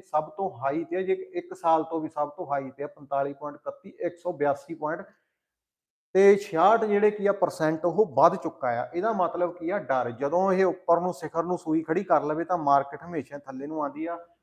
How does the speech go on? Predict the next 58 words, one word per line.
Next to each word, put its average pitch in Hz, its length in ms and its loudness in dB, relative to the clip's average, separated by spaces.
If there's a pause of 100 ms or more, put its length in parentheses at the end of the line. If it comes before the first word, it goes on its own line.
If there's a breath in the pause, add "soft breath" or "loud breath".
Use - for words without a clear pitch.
(100)
ਤੇ 185 60 0
ਜਦੋਂ 180 380 0
ਅਸੀਂ 185 200 -2
ਇਹਨੂੰ 208 300 -4
ਆਸ 170 220 2
ਕਰਾਂਗੇ 180 340 -2
ਕਿ 190 100 -10
ਇਹ 180 180 0
ਜਦੋਂ 170 300 0
ਵਾਪਸੀ 151 360 4
'ਚ 190 100 -14
ਮੁੜ 151 180 -2
ਕੇ 160 180 -4
ਆਵੇਗਾ 151 320 2
ਤੇ 165 140 -6
ਮਾਰਕੀਟ 139 440 -2
ਆਪਣਾ 147 340 0
ਉੱਪਰ 135 340 -2
ਨੂੰ 143 120 -4
ਜਾਣੇ 123 260 -4
ਦੀ 185 160 -4
ਕੋਸ਼ਿਸ਼ - 640 0
ਕਰੇਗੀ, 143 340 -4
ਕਿਉਂਕਿ 170 280 -6
ਹਜੇ 170 260 0
ਜਿਹੜਾ 170 240 2
ਕੀ 185 160 -4
ਆ 185 60 0
ਵੱਡੇ 160 320 -2
ਵੱਡੇ 156 280 -4
ਲੋਕਾਂ 143 380 -2
ਦੇ 147 80 0
ਵਿੱਚ 160 160 -8
ਡਰ 127 400 0
ਦਾ 143 140 4
ਮਾਹੌਲ 127 380 -4
ਆ 156 140 -2 (340 soft breath)
ਤੇ 185 80 4
ਆਪਣਾ 165 380 2
ਪੈਸਾ 151 360 -2
ਉਹ 156 220 -2 (100)
ਕੱਢ 160 180 4
ਰਹੇ 180 200 8
ਨੇ 180 160 0
ਜਾਂ 151 280 6
ਪੈਸਾ 151 360 0
ਕੱਢ 147 240 -2
ਕੇ 180 160 -4
ਇੱਧਰ 156 520 0
ਉੱਧਰ 185 240 2
ਕਰ 147 280 2
ਰਹੇ 120 180 -2
ਨੇ। 143 140 -8
ਸੋ 156 280 -14
ਇਹ 160 260 -4
ਜਿਹੜਾ 160 240 -4
ਕੀ 160 220 -10
ਆ 160 120 -2